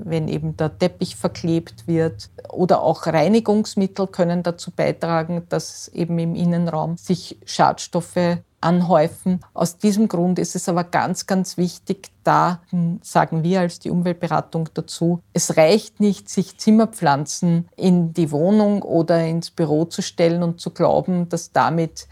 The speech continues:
irgendwie eine Entgiftung funktioniert. Ganz, ganz wichtig ist regelmäßiges Lüften, mehrmals untertags Stoßlüften, das heißt wirklich die Fenster ganz weit aufreißen,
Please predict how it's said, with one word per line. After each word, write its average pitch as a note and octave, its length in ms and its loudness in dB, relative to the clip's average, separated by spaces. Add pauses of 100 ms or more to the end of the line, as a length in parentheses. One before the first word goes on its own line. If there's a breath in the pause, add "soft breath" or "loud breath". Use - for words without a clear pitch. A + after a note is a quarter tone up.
(280 soft breath)
irgendwie E3+ 420 0
eine D#3+ 200 0
Entgiftung D#3 680 -2
funktioniert. D#3+ 800 -4
Ganz, E3 420 2
ganz G3 300 0
wichtig - 460 -4
ist - 320 -8
regelmäßiges D3+ 880 -2
Lüften, F#3+ 600 0
mehrmals E3+ 1120 2
untertags E3+ 920 0
Stoßlüften, F#3+ 880 0
das E3 180 -6
heißt E3 220 -2
wirklich F3 320 -6
die E3+ 100 -6
Fenster D#3+ 480 -2
ganz - 400 -2
weit D#3 200 0
aufreißen, E3+ 800 -2